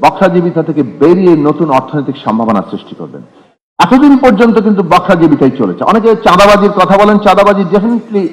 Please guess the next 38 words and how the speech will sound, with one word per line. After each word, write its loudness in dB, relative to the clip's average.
হচ্ছে -2
এবং 0
চাঁদাবাজি 2
যারা 2
করেন 0
তারা 0
তো -10
করছেন। -10
তাদের 0
অভিযোগ 2
থেকে -4
দায় 2
দেওয়ার 2
জন্য, -2
মুক্ত -6
করার 0
জন্য -2
আমি 2
কোনো -2
কথা -6
বলছি -6
না, -8
কিন্তু 2
এই 0
চাঁদাবাজিটা 2
কিন্তু 2
আমাদের 2
এখানে 2
আমাদের 0
entire 4
ইনফর্মাল 4
ইকোনমির 2
একটা -2
চালে-, 0
মানে 0
যাকে -2
বলে 0
যে -8